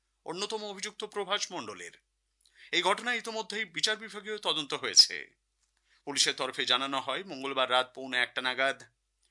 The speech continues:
অভিযুক্ত প্রভাসকে নিয়ে অপরাধস্থলে আধিকারিকরা পৌঁছলে সে এক পুলিশ কর্মীর কাছ থেকে বন্দুক ছিনিয়ে নিয়ে গুলি চালায়। আত্মরক্ষার্থে পুলিশের পাল্টা গুলিতে প্রভাস মণ্ডলের মৃত্যু হয়।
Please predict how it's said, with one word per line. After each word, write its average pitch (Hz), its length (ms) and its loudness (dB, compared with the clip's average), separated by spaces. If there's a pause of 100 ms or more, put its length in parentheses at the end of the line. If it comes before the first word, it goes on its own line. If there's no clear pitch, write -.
(160)
অভিযুক্ত 165 420 -4
প্রভাসকে 190 500 -2
নিয়ে 196 140 -2
অপরাধস্থলে 175 720 2
আধিকারিকরা 143 480 0
পৌঁছলে 135 600 -2 (760)
সে - 160 8
এক 196 160 8
পুলিশ - 240 0
কর্মীর 226 240 -4
কাছ 214 220 -2
থেকে 214 140 -2
বন্দুক 185 420 -8
ছিনিয়ে 208 340 -4
নিয়ে 214 140 -2
গুলি 208 200 -4
চালায়। - 440 0 (840)
আত্মরক্ষার্থে 240 720 -2
পুলিশের 196 380 0
পাল্টা 170 300 6
গুলিতে 170 340 -6
প্রভাস 139 420 -2
মণ্ডলের 110 360 -6 (480)
মৃত্যু 175 320 -4
হয়। 90 340 -10